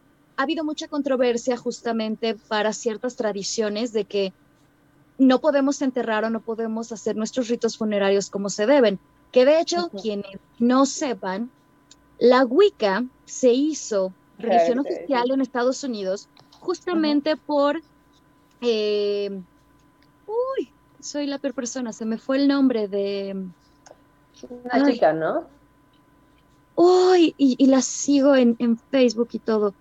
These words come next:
Speaker 1: Se me, eh, soy la, soy la, la
Speaker 2: A ver,
Speaker 1: peor
Speaker 2: a ver,
Speaker 1: Wicca
Speaker 2: ahorita
Speaker 1: en el
Speaker 2: lo sacamos.
Speaker 1: mundial. Este, mm, es que tengo en la cabeza, pero no, no es.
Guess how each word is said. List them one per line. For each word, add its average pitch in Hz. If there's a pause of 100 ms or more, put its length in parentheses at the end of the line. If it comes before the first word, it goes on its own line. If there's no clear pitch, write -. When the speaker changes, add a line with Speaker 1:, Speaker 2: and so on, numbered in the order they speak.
(320)
Speaker 1:
Se -
me, 233
eh, 220
soy 220
la, 226
soy 226
la, 220 (840)
la -
Speaker 2:
A 170
ver, 165
Speaker 1:
peor 233
Speaker 2:
a 247
ver, 233
Speaker 1:
Wicca 226
Speaker 2:
ahorita 202
Speaker 1:
en 208
el 214
Speaker 2:
lo 214
sacamos. 208
Speaker 1:
mundial. 196 (540)
Este, 226
mm, 214 (460)
es 262
que 294 (140)
tengo 254
en 226
la 208
cabeza, 214
pero 196
no, 208
no 208
es. 247